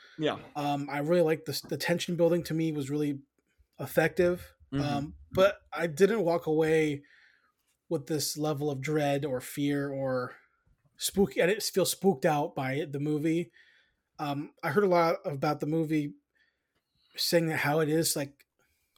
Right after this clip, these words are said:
Speaker 2: Spook City or, like,
Speaker 1: Mm-hmm.
Speaker 2: you know, it, it invokes this sort of feeling, and maybe that's what Midsommar does to people, but it didn't do it to me for Wicker
Speaker 1: Mm-hmm.
Speaker 2: Man. I didn't feel that way, and it could be an age thing of it being a s-, nineteen seventy-three flick.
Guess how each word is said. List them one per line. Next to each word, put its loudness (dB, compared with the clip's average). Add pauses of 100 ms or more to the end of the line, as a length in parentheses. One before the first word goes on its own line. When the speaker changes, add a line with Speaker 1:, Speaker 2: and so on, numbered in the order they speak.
(280)
Speaker 2:
Spook -4
City 0
or, -4
like, 0
Speaker 1:
Mm-hmm. -4
Speaker 2:
you -4
know, -10 (380)
it, -12 (160)
it -6
invokes 2
this -2
sort 0
of -4 (920)
feeling, 2
and 0
maybe 6
that's 6
what 0
Midsommar 2
does 4
to -6
people, 0
but 0
it -4
didn't 6
do 0
it -2
to -10
me -2
for -10
Wicker -2
Speaker 1:
Mm-hmm. -6
Speaker 2:
Man. -12
I -2
didn't -4
feel -6
that -4
way, -4
and -2
it 0
could 6
be 0
an 2
age 0
thing 0
of -4
it -2
being 0
a -4
s-, -6
nineteen -6
seventy-three -2
flick. -6